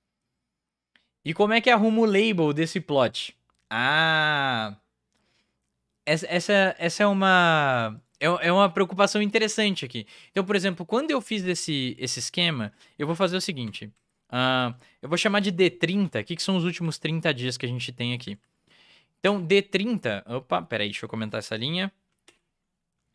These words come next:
Be-, ó, obrigado aí pra quem me ensinou o comentário. Então, nesse D trinta que a gente tem aqui,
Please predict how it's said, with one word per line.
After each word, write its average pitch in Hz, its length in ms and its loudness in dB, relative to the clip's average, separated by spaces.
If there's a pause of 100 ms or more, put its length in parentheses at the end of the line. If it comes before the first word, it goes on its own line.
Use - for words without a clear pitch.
(200)
Be-, 107 120 -2
ó, 127 400 8
obrigado 123 480 2
aí 139 80 2
pra 147 100 -6
quem 160 140 -2
me 165 60 -2
ensinou 180 260 -4
o 175 40 -6
comentário. 165 540 -4 (320)
Então, 196 200 0
nesse 233 200 -2
D 190 160 2
trinta 180 400 -4
que 117 60 -4
a 127 40 -2
gente 120 140 -6
tem 127 160 0
aqui, 151 380 -4